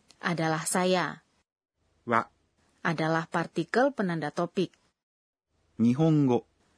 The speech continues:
Speaker 1: adalah bahasa Jepang.
Speaker 2: "Kyoshi"
Speaker 1: adalah guru, artinya sama dengan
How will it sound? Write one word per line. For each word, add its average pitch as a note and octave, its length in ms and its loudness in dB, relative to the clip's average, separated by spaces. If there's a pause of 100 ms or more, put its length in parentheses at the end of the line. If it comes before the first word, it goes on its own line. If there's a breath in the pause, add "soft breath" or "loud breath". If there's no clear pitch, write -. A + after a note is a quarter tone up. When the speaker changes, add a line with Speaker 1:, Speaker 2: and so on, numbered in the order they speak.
(180)
Speaker 1:
adalah F3 560 -2
bahasa E3+ 400 -4
Jepang. E3 480 -4 (960)
Speaker 2:
"Kyoshi" - 640 -2 (440)
Speaker 1:
adalah D#3+ 480 -4
guru, F#3+ 480 0 (240 soft breath)
artinya F3 640 0
sama E3+ 480 -2
dengan E3+ 560 -2